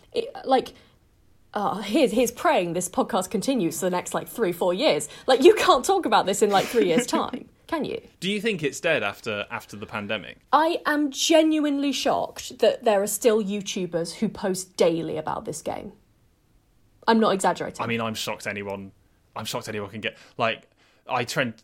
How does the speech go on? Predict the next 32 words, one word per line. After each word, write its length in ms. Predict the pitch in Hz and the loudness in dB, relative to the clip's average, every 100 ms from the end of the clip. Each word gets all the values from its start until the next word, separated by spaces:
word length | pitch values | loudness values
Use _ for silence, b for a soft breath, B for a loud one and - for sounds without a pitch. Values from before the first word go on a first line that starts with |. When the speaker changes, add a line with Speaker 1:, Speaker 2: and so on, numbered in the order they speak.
| - | -8
Speaker 2:
I 140 | 123 120 | -6 -4
aim 200 | 120 120 | -4 -6
to 80 | 117 | -6
make 140 | 117 | -8
these 160 | 110 - | -8 -8
podcasts 580 | 113 101 117 101 - | -6 -6 -8 -8 -8
roughly 300 | 117 104 120 | -8 -8 -6
an 80 | 107 | -4
hour 180 | 104 101 | -4 -4
long, 260 | 104 104 101 | -2 -4 -4
and 80 | |
I 100 | 104 | -6
don't 260 | 107 107 107 | -4 -6 -6
think 180 | - 110 | -10 -10
we're 80 | 101 | -10
gonna 140 | 98 | -10
make 300 | 98 95 - | -10 -10 -10
it. 120 | 98 | -6
I 120 | 107 | -6
don't 140 | 107 127 | -2 -2
understand 220 | 110 113 | -2 -2
how 60 | 107 | -4
anyone 220 | 110 107 | -4 -6
has 80 | 104 | -6
anything 400 | 120 110 107 107 | -4 -4 -4 -8
to 80 | 107 | -6
say 160 | 113 113 | 0 2
<laughs> 100 | 117 | 2
about 240 | 131 123 | 4 4
this 220 | 160 - | 2 2
game. 100 | - - | 2 4
Speaker 1:
Well, 100 | 381 | 6